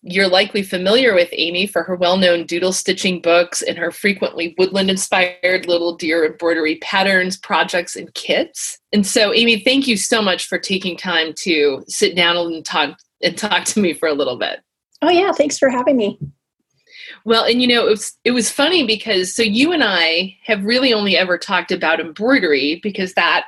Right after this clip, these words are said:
Speaker 1: you know, that's the book topics we've had under consideration and, and we've got underway. I originally thought that we would start out this interview by talking about your transition from graphic art to embroidery art. As I started doing my research for the episode, I realized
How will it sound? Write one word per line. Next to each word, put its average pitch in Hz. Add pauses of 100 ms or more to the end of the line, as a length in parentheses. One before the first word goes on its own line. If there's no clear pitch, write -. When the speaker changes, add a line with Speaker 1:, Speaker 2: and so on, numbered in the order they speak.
(180)
Speaker 1:
you 202
know, 175
that's 175
the 190
book 190
topics 180
we've 185
had 190
under 185
consideration 170
and, 156
and 185
we've 180
got 175
underway. 180 (180)
I 214
originally 247
thought 196
that 190
we 202
would 190
start 214 (240)
out 185
this 180
interview 170
by 170
talking 214
about 185
your 175
transition 185
from 170
graphic 208
art 170
to 185
embroidery 254
art. 120 (220)
As 226
I 233
started 214
doing 196
my 170
research 240
for 180
the 165
episode, 175
I 175
realized 180